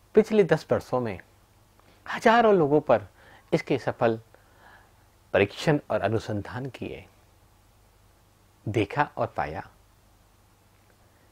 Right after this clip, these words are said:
जैनेतर बंधुओं से में बक्तामर जल्दी काम करने लग जाता है, उनकी आस्था और विश्वास इस पर जल्दी जुड़ जाती है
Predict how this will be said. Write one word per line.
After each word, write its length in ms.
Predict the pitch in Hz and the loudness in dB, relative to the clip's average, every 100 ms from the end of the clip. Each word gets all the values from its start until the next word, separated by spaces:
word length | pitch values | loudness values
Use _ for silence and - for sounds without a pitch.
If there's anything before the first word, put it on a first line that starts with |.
| _ _ _ _ _ _ _ _ _ _ _ | _ _ _ _ _ _ _ _ _ _ _
जैनेतर 480 | 131 143 156 226 277 | -2 2 4 4 4
बंधुओं 420 | 170 135 120 160 | 4 4 4 2
से 280 | 160 156 98 - _ _ _ _ _ _ _ _ | 2 0 -2 -6 _ _ _ _ _ _ _ _
में 280 | 147 139 90 - _ _ _ - | 0 0 -2 -10 _ _ _ -4
बक्तामर 560 | 139 - 147 143 147 - _ _ _ _ _ _ _ _ _ _ 135 | -4 0 2 2 2 -2 _ _ _ _ _ _ _ _ _ _ 0
जल्दी 320 | 123 117 175 | 2 4 2
काम 280 | - 107 104 | -2 -6 -6
करने 260 | 98 95 | -6 -6
लग 180 | 92 90 | -8 -10
जाता 320 | - - - | -12 -14 -14
है, 240 | - 87 82 _ _ _ _ _ - | -14 -14 -16 _ _ _ _ _ -4
उनकी 220 | 185 185 | -2 0
आस्था 480 | - 117 - - 156 139 - - | 4 4 4 2 0 0 -10 -10
और 80 | 113 | 0
विश्वास 600 | 131 - 143 147 - - _ _ _ - | 0 2 0 0 -2 -20 _ _ _ -6
इस 120 | 165 | 0
पर 140 | 170 | 0
जल्दी 300 | 135 113 139 | 2 2 0
जुड़ 200 | 143 101 | -2 -4
जाती 380 | 90 85 - 120 | -6 -8 -8 -10
है 180 | - 82 | -10 -12